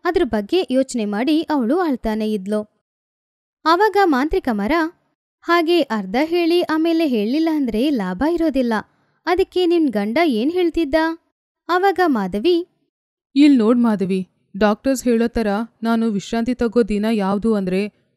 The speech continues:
Speaker 2: ಅದು ನಾನು ಸತ್ತೋಗಿ ಈ ಮನ್ಪಾಲ್ ಆದ್ಮೇಲೇನೆ. ಹಾಗಂತ ಹೇಳಿದ್ರು."
Speaker 1: ಹಾಗೆ ಹೇಳಿ ಮಾಧವಿ ಪುನಃ ಜೋರಾಗಿ ಅಳ್ತಾ ಇದ್ಲು. ಆವಾಗ ಪ್ರಿಯಾ, "ಅಪ್ಪ,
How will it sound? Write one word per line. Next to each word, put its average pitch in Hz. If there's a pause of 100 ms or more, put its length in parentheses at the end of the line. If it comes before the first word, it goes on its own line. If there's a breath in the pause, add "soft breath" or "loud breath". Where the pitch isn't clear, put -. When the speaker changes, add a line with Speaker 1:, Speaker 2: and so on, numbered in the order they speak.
(100)
Speaker 2:
ಅದು 226
ನಾನು 233
ಸತ್ತೋಗಿ 226
ಈ 226
ಮನ್ಪಾಲ್ 208
ಆದ್ಮೇಲೇನೆ. 202 (420)
ಹಾಗಂತ 226
ಹೇಳಿದ್ರು." 214 (600)
Speaker 1:
ಹಾಗೆ 381
ಹೇಳಿ 320 (200)
ಮಾಧವಿ 294 (140)
ಪುನಃ 302
ಜೋರಾಗಿ 269
ಅಳ್ತಾ 220
ಇದ್ಲು. 208 (440)
ಆವಾಗ 349
ಪ್ರಿಯಾ, 320 (800)
"ಅಪ್ಪ, -